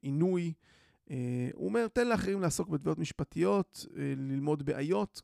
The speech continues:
כאן אתה מתאמן איך למות, איך להיות מרותק, איך לחיות מודח, ואיך לחיות בגלות." אדם אחראי על השיפוט שלו אפילו בחלומות, בשכרות ובשיגעון נוגה. כל אחד אחראי על הטוב שלו ועל הרוע שלו,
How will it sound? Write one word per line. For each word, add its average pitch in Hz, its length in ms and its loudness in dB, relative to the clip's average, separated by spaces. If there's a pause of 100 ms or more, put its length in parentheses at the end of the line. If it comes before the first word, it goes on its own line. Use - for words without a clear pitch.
כאן 180 240 -4
אתה 160 120 -6
מתאמן 147 460 -4
איך 143 220 -6
למות, 156 320 -4
איך - 200 -8
להיות 143 220 -4
מרותק, 139 640 -2
איך - 140 -12
לחיות 143 380 -4
מודח, 135 540 -2 (560)
ואיך 147 140 -2
לחיות 143 340 -2
בגלות." 123 480 -4 (300)
אדם 175 180 0
אחראי 175 540 0 (100)
על 160 100 2
השיפוט 156 420 -4
שלו 208 240 4
אפילו 175 280 -2
בחלומות, 143 720 -6
בשכרות 147 720 -6
ובשיגעון 151 760 -2
נוגה. 156 300 0 (1200)
כל 196 140 6
אחד 196 240 2
אחראי 170 340 2
על 156 60 4
הטוב 165 300 0
שלו 208 340 4
ועל 180 140 4
הרוע 139 240 0
שלו, 123 300 -8